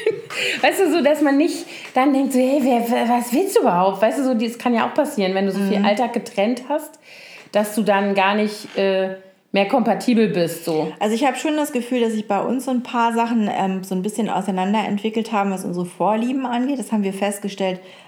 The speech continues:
Speaker 2: auf unserem Paris-Trip, den wir letztes Jahr gemacht haben.
Speaker 1: Mhm.
Speaker 2: Da hatte er irgendwie, war dann irgendwann so nach drei Tagen war er echt durch mit dem Thema und hatte keinen Bock mehr, irgendwelche Häuserfronten zu bewundern. Ich bin ja dann auch immer so ein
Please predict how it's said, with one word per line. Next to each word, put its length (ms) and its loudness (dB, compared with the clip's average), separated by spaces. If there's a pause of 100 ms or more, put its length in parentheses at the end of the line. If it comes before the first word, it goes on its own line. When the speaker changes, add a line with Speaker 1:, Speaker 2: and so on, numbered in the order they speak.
Speaker 2:
auf 180 -4
unserem 320 0
Paris-Trip, 880 -4
den 180 -6
wir 100 -2
letztes 340 -6
Jahr 180 -2
gemacht 380 -8
haben. 260 2
Speaker 1:
Mhm. 120 -2 (600)
Speaker 2:
Da 180 0
hatte 300 -2
er 340 -2
irgendwie, 640 0 (300)
war 220 -2
dann 180 0
irgendwann 400 0
so 60 -2
nach 160 0
drei 300 -2
Tagen 280 -2
war 160 0
er 160 -6
echt 260 -8
durch 300 -2
mit 160 -4
dem 140 -6
Thema 500 -2 (380)
und 160 -4
hatte 180 -4
keinen 340 -2
Bock 220 -6
mehr, 380 -2 (500)
irgendwelche 840 -4 (440)
Häuserfronten 880 -2
zu 180 -8
bewundern. 480 -4
Ich 140 -10
bin 140 0
ja 80 0
dann 160 -2
auch 80 -4
immer 180 -2
so 80 -4
ein 220 -6